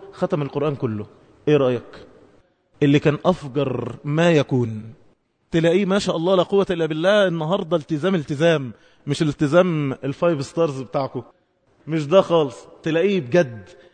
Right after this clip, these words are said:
دخل كده راح عمل عشرين، تلاتين، أربعين خطوة، يمكن انت لغاية دلوقتي لسه في تلات، أربع خطوات رايح جاي فيهم. صدق،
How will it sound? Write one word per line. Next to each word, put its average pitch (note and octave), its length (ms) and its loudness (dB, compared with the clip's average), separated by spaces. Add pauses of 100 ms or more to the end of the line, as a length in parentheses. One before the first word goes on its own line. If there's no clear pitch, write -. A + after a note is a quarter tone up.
(220)
دخل F3 340 2
كده G3+ 360 4
راح E3+ 240 0
عمل G#3 400 2 (360)
عشرين، G#3 420 0
تلاتين، G#3+ 360 0
أربعين G#3 280 0
خطوة، A3+ 360 4
يمكن A3 240 0
انت A3+ 160 -2
لغاية G#3 160 2
دلوقتي G#3 320 -2
لسه G#3 300 -2
في - 100 -6
تلات، G#3 200 0
أربع G3+ 180 0
خطوات F#3+ 460 0
رايح G3 200 2
جاي F3+ 240 0
فيهم. G#2+ 320 -8 (760)
صدق، - 640 -2